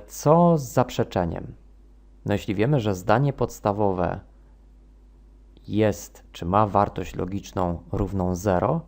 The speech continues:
no to zdanie przeciwne, jakim jest zdanie właśnie zaprzeczające, będzie miał,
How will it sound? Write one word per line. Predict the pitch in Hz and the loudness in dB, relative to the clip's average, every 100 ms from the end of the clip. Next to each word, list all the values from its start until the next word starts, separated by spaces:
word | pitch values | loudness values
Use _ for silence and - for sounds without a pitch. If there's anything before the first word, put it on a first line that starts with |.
| - - - - - - - | -12 -20 -20 -20 -20 -12 -2
no | 104 | -2
to | 101 101 95 85 - - - | 2 2 2 -2 -14 -18 -12
zdanie | 92 101 101 98 95 87 87 | -6 0 2 2 2 0 -4
przeciwne, | - - 104 - 117 92 85 95 135 - - - | -6 -4 -2 -2 -2 0 0 0 -4 -10 -20 -8
jakim | 98 90 95 | -6 -4 -4
jest | 92 85 | -4 -4
zdanie | - 90 87 85 | -2 0 2 0
właśnie | 90 - 92 87 85 - | -2 -4 -2 -2 -4 -8
zaprzeczające, | 98 92 90 - 92 - 92 87 82 - 117 151 - - - - | -6 -4 -4 -2 -4 0 0 0 -2 0 0 0 -6 -20 -14 -2
będzie | 98 113 120 131 | 2 4 4 4
miał, | 117 117 | 4 2